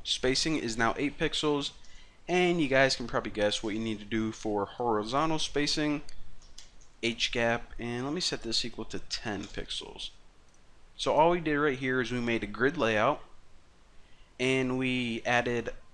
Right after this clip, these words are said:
a little bit of padding between the entire layout and the border of the window of ten pixels, and the spacing verti-, vertically is eight,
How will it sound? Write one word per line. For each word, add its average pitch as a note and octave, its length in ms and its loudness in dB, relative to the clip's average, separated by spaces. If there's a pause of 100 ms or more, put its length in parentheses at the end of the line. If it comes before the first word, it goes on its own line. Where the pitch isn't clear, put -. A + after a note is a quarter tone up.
(140)
a G#2 60 0
little A#2+ 200 0
bit A#2 160 2
of A2+ 120 -4
padding C#3 480 4
between B2 400 -2
the A#2 80 0
entire B2+ 320 2
layout C3+ 440 4
and A2+ 140 -4
the G#2+ 60 -2
border C3 580 0 (220)
of B2+ 140 0
the E3+ 60 2
window A#2+ 520 4 (200)
of G#2+ 300 4
ten C3 180 -2
pixels, B2 540 -2 (1400)
and C3 340 2
the A#2+ 40 0
spacing C3+ 600 2
verti-, D3+ 360 2 (320)
vertically B2+ 720 0
is A2 200 -4
eight, E3 400 -2